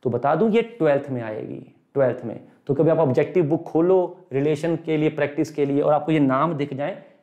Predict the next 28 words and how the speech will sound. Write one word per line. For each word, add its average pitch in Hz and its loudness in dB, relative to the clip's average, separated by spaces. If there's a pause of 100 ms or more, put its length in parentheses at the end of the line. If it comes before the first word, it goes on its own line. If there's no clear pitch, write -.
(120)
डरना 139 0
नहीं 123 -4
है, 110 -12
क्योंकि 165 -4
वो 254 4
ऑब्जेक्टिव 156 2
बुक 214 -2
है, 240 0
उसने 240 -2
ट्वेल्थ, 185 0
इलेवंथ 165 0
का 185 -4
रिलेशन 165 0 (320)
एक 240 4
जगह 156 4
पे 139 0
दिया 117 -2
होता 110 -6
है, - -12 (540)
जिस 208 2
करके 190 2
बच्चा 143 0
कंफ्यूज 185 0
हो 135 0
जाता 113 -8
है, - -18
तो 170 -2
डरना 127 0